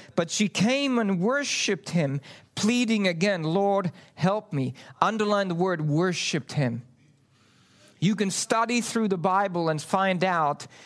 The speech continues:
that everybody who came to Jesus worshiping him actually got what they asked for. Amen. She came worshiping the Lord.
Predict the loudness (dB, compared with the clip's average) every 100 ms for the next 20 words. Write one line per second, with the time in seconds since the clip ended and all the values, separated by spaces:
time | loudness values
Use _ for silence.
0 | -14 -2 -2 -2 -2 -2 0 0 0 0
1 | -2 -2 0 0 0 -2 -4 0 0 -2
2 | -6 -4 -4 -4 -6 -6 -2 -2 -2 -4
3 | -4 -4 -4 -2 -2 -2 -4 -6 -4 -4
4 | -4 -6 -8 -14 -16 -16 _ _ -20 -20
5 | -20 -20 -20 -20 _ _ -10 -8 -4 0
6 | 2 0 -2 -10 _ -14 -10 -8 -10 -12
7 | -20 -20 _ _ _ -20 _ -20 -18 -16